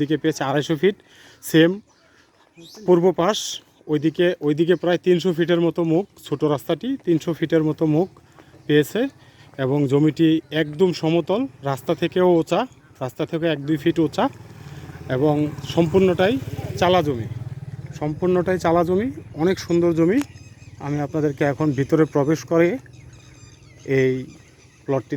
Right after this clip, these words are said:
দেখানোর চেষ্টা করব। প্লটটির ভিতরে এখন প্রবেশ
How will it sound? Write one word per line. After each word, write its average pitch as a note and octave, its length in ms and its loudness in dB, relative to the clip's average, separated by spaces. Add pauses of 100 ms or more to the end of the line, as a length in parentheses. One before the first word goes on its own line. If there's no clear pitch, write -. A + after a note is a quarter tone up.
দেখানোর D3+ 360 -2
চেষ্টা E3 280 -2
করব। E3+ 140 0 (240)
প্লটটির C#3 420 0 (1400)
ভিতরে C#3+ 260 4 (120)
এখন D3 240 -6
প্রবেশ C3 200 -2